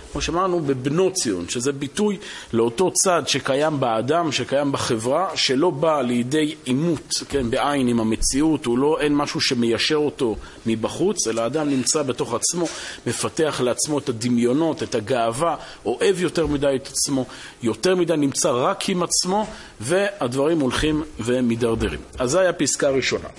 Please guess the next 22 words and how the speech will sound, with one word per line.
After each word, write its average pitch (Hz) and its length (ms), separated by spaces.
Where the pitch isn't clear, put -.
פסקה 196 340
השנייה, 196 520
שראינו 147 260
אותה 143 300
שבוע 147 380
שעבר, 175 360
היא 127 160
דיברה, 151 560
השנייה 98 420
או 165 120
השלישית? 120 420
אני 101 120
כבר 123 160
לא 117 120
זוכר. 113 300
נראה 113 240
לי, 143 300
אז 120 180
ראינו, 98 240
איזה 117 160
פסקה? 113 460
ראינו... 123 340